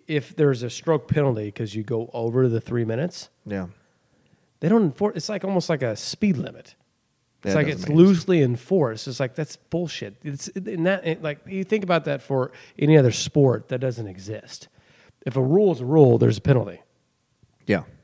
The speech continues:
Speaker 2: It's, there isn't, like, a gray area. Like,
Speaker 1: It
Speaker 2: "Oh, it was three oh three, so we aren't gonna call him on it." Yeah,
Speaker 1: But they
Speaker 2: whatever.
Speaker 1: don't even time 'em.
Speaker 2: No.
Speaker 1: They're like, "Oh, I think maybe in my head, maybe it's getting close, guys. It's
Speaker 2: <laughs>
Speaker 1: time."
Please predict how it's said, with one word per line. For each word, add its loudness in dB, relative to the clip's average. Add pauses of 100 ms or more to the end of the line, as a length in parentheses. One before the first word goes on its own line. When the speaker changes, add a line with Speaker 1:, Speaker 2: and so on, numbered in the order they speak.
(200)
Speaker 2:
It's, -8
there 4
isn't, 0
like, -2
a -4
gray -2
area. -4
Like, 0
Speaker 1:
It 0
Speaker 2:
"Oh, 10
it 8
was 2
three 6
oh 8
three, 2
so 0
we 4
aren't 2
gonna -2
call 0
him -4
on -4
it." -8 (160)
Yeah, -4
Speaker 1:
But 0
they 2
Speaker 2:
whatever. 2 (120)
Speaker 1:
don't 2
even 2
time 0
'em. -10 (360)
Speaker 2:
No. -8 (1080)
Speaker 1:
They're 2
like, 2
"Oh, 2
I 8
think 6
maybe -4
in -12
my -12
head, -8
maybe -6
it's -8
getting 4
close, 6
guys. -2
It's 10
Speaker 2:
<laughs> 8
Speaker 1:
time." -2